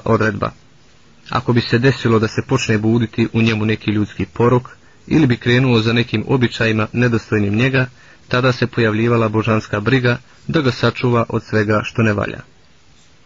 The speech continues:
Ibn Esir pripovijeda, rekao je Resulullah alejhi selam: „Nisam nikada bio zainteresovan da činim ono što su činili predislamski Arapi, osim u dva slučaja,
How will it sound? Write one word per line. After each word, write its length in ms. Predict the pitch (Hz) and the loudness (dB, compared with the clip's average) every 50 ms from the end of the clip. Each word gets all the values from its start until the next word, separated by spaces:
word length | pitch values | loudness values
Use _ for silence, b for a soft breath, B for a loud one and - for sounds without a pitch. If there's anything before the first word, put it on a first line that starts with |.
| - - - - - - - - - - - - | -20 -20 -20 -20 -20 -20 -20 -20 -20 -20 -4 -2
Ibn 220 | 139 139 127 120 - | 0 2 2 2 2
Esir 360 | - 123 127 - - 131 117 107 | 2 0 0 0 0 0 0 0
pripovijeda, 600 | - 117 - - 123 127 117 107 92 85 - - - - - - - - - - b b b b b b b - - | 0 -4 -2 2 2 2 2 2 0 0 -2 -4 -8 -10 -16 -20 -20 -20 -20 -20 b b b b b b b -6 -2
rekao 420 | 117 123 127 123 - 127 120 117 | 0 0 0 0 0 2 2 2
je 160 | 117 113 110 - - | 2 2 0 -2 -2
Resulullah 680 | 120 117 113 - - 110 107 107 107 104 104 107 113 | 0 0 0 0 0 0 0 2 2 2 2 2 0
alejhi 320 | 107 101 104 101 107 113 101 | 0 0 0 0 0 0 -2
selam: 380 | - - 92 - - 57 - - - - - - - - b b b b b b b b b b - | -2 -2 -2 -2 -2 -2 -4 -8 -12 -18 -20 -20 -20 -20 b b b b b b b b b b -2
„Nisam 360 | 113 117 131 131 - - 131 | 2 2 2 2 0 -2 0
nikada 380 | 147 180 180 - 147 135 127 117 | 0 0 0 0 0 0 0 0
bio 300 | 117 120 123 127 123 110 | 0 2 2 2 2 2
zainteresovan 760 | 104 117 113 117 120 117 - 110 117 - - 113 107 107 107 | 2 2 2 2 2 0 0 -2 -2 -2 -2 0 0 0 0
da 80 | 104 104 | 0 -2
činim 400 | - - 117 113 113 110 110 107 | -2 -2 0 2 2 2 0 0
ono 240 | - 110 113 113 110 | -2 0 0 0 0
što 160 | - - 113 | 0 -2 -4
su 140 | 107 - - | -4 -4 -6
činili 360 | - - 113 110 110 107 107 107 - - | -6 -2 -2 0 0 0 0 -2 -4 -4
predislamski 640 | - 113 110 107 104 - - 104 101 101 - - 107 98 | -2 0 0 2 0 0 0 -2 -2 -2 -2 -4 -4 -2
Arapi, 340 | 104 104 104 101 - - - - - - - - - - | -2 -2 -2 -4 -8 -12 -16 -16 -18 -20 -20 -20 -10 -2
osim 380 | - 123 123 123 - 127 117 123 - | 0 0 0 0 0 -2 -2 -2 -2
u 100 | - 113 | -4 -4
dva 200 | 110 110 110 104 | 0 0 0 0
slučaja, 600 | 107 - - 131 123 - - 117 113 113 110 113 | 0 -2 -2 -4 -2 -2 0 0 2 2 0 -2